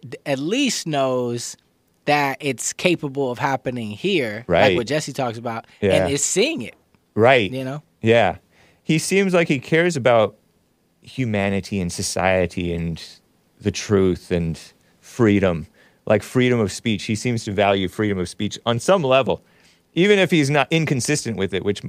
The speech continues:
Speaker 2: everybody is. Like, he won't bring back Alex Jones, probably because it's not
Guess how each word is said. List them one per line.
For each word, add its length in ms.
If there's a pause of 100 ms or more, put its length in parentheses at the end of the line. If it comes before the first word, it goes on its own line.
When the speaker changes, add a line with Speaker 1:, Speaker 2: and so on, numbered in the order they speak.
(120)
Speaker 2:
everybody 420
is. 280 (320)
Like, 120
he 100
won't 280
bring 220
back 260
Alex 340
Jones, 420 (340)
probably 360
because 280
it's 200 (120)
not 320